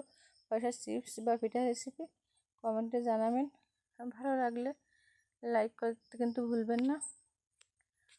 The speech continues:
আর যা-, নতুন যারা দেখছেন আমার চ্যানেলটিকে সাবস্ক্রাইব করে আমার পাশে থাকবেন। আর পুরানো বন্ধুদের তো ধন্যবাদ।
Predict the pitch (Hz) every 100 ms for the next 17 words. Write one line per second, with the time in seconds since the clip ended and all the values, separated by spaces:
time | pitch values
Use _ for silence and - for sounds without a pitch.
0 | - 233 240 226 233 233 240 240 247 285
1 | 269 262 - 277 277 269 208 220 233 240
2 | 254 247 240 - 254 247 262 254 226 233
3 | 226 226 233 247 233 247 285 _ _ _
4 | _ _ _ _ _ _ _ 247 233 269
5 | 254 240 247 233 226 233 240 240 247 247
6 | 240 226